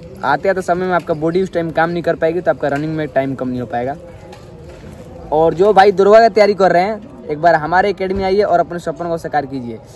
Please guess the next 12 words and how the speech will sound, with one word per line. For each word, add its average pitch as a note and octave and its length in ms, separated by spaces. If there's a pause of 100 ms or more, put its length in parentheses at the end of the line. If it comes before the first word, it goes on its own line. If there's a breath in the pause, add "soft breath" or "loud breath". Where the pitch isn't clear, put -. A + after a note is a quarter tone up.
(280 loud breath)
और E3 160
सही G3 280
भाई G3 240
से G3+ 120
हाथ F3 280
जोड़ G3 160
के F#3 120
विनती F3 300
है, E3 440
जो D#3+ 180
भाई E3+ 440
एकेडमी F3 600